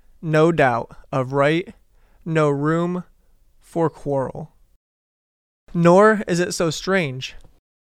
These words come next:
as perhaps before consideration it may appear, that the property of labor should be able to overbalance the community of land.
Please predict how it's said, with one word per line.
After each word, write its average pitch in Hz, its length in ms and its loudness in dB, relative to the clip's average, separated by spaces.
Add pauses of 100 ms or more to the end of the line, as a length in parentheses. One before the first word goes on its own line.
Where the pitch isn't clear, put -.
(140)
as 151 260 2
perhaps 147 520 -4
before 156 320 -4
consideration 147 880 -2
it 147 160 -2
may 143 160 -2
appear, 131 540 -4 (520)
that 160 100 4
the 151 100 4
property 185 580 2
of 143 220 -4
labor 147 560 -2
should 160 220 -8
be 156 160 -2
able 156 320 -2
to 160 260 -8
overbalance 151 720 2
the 147 140 -6
community 147 580 -2
of 123 160 -4
land. 135 460 -4